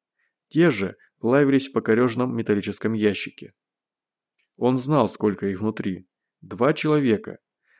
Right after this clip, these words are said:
Два посланника сверхсильной государственной машины устрашения и расправы.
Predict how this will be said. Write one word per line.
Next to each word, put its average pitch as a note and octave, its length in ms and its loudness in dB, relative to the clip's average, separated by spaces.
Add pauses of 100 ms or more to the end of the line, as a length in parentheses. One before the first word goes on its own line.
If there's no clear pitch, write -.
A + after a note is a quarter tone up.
Два A2 280 2
посланника C3+ 600 0
сверхсильной C#3 640 -2
государственной A#2 600 -2
машины C#3 540 0
устрашения B2 720 -2
и - 140 -4
расправы. G#2 640 -2